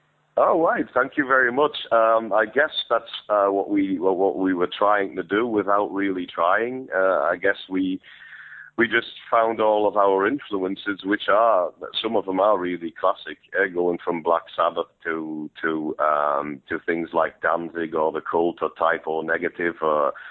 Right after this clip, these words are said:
some eighties hardcore, maybe even stuff like Cro-Mags and stuff like that. We're kind of fan of all kinds of things. And I guess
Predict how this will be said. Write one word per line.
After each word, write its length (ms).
some 240
eighties 600
hardcore, 720
maybe 300
even 540
stuff 220
like 240
Cro-Mags 720
and 180
stuff 200
like 180
that. 160
We're 100
kind 300
of 60
fan 200
of 120
all 240
kinds 300
of 160
things. 260
And 140
I 80
guess 200